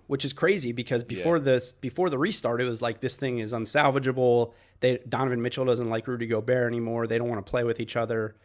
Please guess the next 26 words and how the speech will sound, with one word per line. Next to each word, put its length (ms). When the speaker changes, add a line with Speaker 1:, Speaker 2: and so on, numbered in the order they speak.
Speaker 1:
Um, 560
so 580
it's 160
strange 600
to 100
see. 560
I 60
mean, 100
I 60
guess, 400
I 120
don't 100
know. 140
I 60
w-, 200
I 80
mean, 160
I 60
wouldn't, 340
I 80
guess 240
you 240
have 300
to 60
pay 280
him. 240